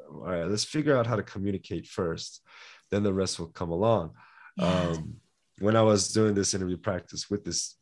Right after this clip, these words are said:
Speaker 1: you know, engineering genius, you know, that's what I realized. I was like, "This guy's not getting in." He,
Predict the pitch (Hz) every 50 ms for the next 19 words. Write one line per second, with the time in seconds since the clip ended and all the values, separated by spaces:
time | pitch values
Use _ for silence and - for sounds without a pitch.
0 | - - - - 101 87 85 85 78 127 117 104 95 104 101 98 95 92 92 92
1 | 90 87 87 - 104 117 123 110 92 85 80 - - - - _ _ _ - -
2 | - - - - - - _ _ _ _ - 78 85 87 92 - - 107 95 90
3 | 92 101 123 120 98 90 87 82 85 85 85 85 78 71 - 92 92 - - 107
4 | 101 95 92 87 87 - 90 85 87 90 101 117 110 101 87 82 95 80